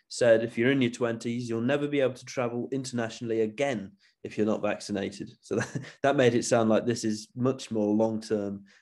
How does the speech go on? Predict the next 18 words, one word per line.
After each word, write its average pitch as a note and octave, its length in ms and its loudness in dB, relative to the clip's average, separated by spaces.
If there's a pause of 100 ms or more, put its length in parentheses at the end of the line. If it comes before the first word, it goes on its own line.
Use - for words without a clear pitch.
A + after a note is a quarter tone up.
(140)
than G#2 380 -2
anybody G#2 540 -2 (240)
ever G#2 180 2
hoped. A2 460 0 (300)
And B2+ 120 2
of B2 140 0
course, C#3 260 4
one C#3 120 0
of B2 60 0
the B2 60 0
biggest F3+ 400 -2
stories G2+ 380 -2
of G2 60 -16
the G2 100 -8
week F2+ 340 -10
is G#2+ 160 -2
about G#2 400 2 (200)
university A2+ 840 4